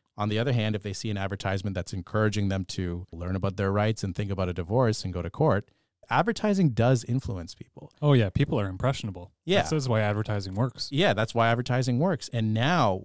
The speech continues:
Speaker 1: we have the power of algorithms, social media algorithms, and artificial intelligence influencing people in, obviously, collaboration with advertisers and in collaboration with small business owners who are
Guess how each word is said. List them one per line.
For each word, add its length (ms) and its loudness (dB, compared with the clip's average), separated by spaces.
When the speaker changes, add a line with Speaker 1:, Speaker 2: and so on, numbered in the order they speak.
Speaker 1:
we 120 -4
have 720 -4
the 80 -10
power 520 4
of 460 -4
algorithms, 600 4
social 340 2
media 240 2
algorithms, 720 -8
and 240 0
artificial 460 2
intelligence 840 -4
influencing 540 -4
people 340 -6
in, 260 0
obviously, 720 0
collaboration 680 2
with 140 -4
advertisers 680 -2
and 200 -4
in 100 -2
collaboration 640 -2
with 100 -6
small 300 -2
business 340 -2
owners 240 -6
who 80 -2
are 140 -2